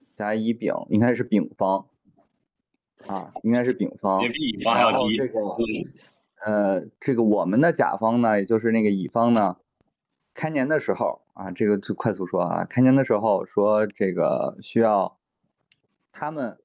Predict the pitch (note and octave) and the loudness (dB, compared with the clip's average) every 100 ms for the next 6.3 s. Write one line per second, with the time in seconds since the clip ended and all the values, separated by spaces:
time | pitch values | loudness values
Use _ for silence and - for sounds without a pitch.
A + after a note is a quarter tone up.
0 | _ _ - G2+ F#2 G2+ G2 A#2+ A2 F#2+ | _ _ -2 0 0 -2 0 0 2 0
1 | D#2 - G2+ - A#2+ B2 A2 G#2+ G2+ F2+ | -2 0 0 0 -2 0 2 0 2 2
2 | F#2 F2+ _ _ _ _ _ F#2 G2 G#2+ | 2 0 _ _ _ _ _ -4 -2 0
3 | G2+ - - G#2 F#2 - _ _ _ _ | 0 -2 0 2 2 -2 _ _ _ _
4 | _ B2+ A2+ - A#2 B2 A#2 A2 G2 G2+ | _ -6 -4 -2 -2 -2 -2 0 2 2
5 | F#2+ G#2 A2+ G#2+ F#2 G2 G#2+ G#2+ G#2+ F#2+ | 0 -2 0 0 0 -2 0 2 2 0
6 | - F2+ F#2 | -2 -2 -4